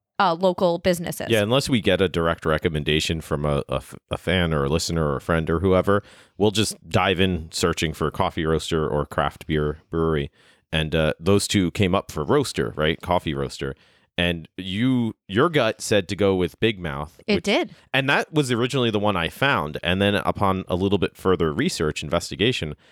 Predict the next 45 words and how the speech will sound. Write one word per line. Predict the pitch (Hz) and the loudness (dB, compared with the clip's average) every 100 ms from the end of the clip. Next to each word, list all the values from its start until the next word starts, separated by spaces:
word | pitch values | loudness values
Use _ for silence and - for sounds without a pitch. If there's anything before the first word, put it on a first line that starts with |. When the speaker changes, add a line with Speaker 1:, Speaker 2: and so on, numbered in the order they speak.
| _ _ | _ _
Speaker 2:
I | 85 | -2
found | 90 90 | 0 0
this | 82 - | -2 -2
place, | 71 69 - - | -2 -2 -6 -10
Tracks. | - 143 73 - - - _ _ _ | -2 -2 -2 -6 -12 -12 _ _ _
And | 82 85 | -6 -4
I | - 135 | -2 0
said | - 107 | 0 0
my | 95 | 0
gut | 90 95 - | 2 0 0
said | 78 67 | -4 -4
Tracks | - 113 - - - - - _ _ | -2 -2 -2 -8 -14 -14 -16 _ _
because | 98 - 104 90 82 - - _ _ _ _ | -6 0 4 4 2 -4 -12 _ _ _ _
basically | 110 120 113 98 92 87 87 - | 0 0 -2 -2 0 2 0 -4
the | 78 82 80 | 0 0 0
first | - 98 92 - | -2 -2 -2 0
day | 87 | 0
that | 80 60 | 0 -2
we | 78 | -4
were | 69 | -4
there, | 76 165 123 98 - _ _ _ _ | -2 2 4 2 -2 _ _ _ _
we | 90 95 | 0 0
found | - 113 120 110 - | 2 2 2 0 -4
Tra-, | - 113 107 | -4 -4 -4
so | - 101 | 0 0
Tracks | - 160 - | 2 0 0
has | 160 120 | 0 0
two | - - 117 | -2 0 2
locations | 104 - 85 - 73 - | 2 2 -2 -2 -6 -8
in, | 69 69 | -14 -12
in | 78 71 | -12 -10
Beacon, | 71 73 - - - _ _ | -8 -8 -10 -14 -20 _ _
in | - 76 | -14 -8
New | 73 | -4
York. | 73 71 - _ _ _ _ - | -2 -2 -4 _ _ _ _ -4
And | 95 95 | 0 2
the | |
one | 98 135 | 2 2
that | 123 | 2
we | 92 127 | 2 2
found | - 101 92 | 2 0 2
was | 87 80 | 0 0
the | 82 78 | -2 -4
Espresso | - - 107 - 120 | -4 -2 -2 2 2
Bar, | 117 127 139 143 | 2 2 2 0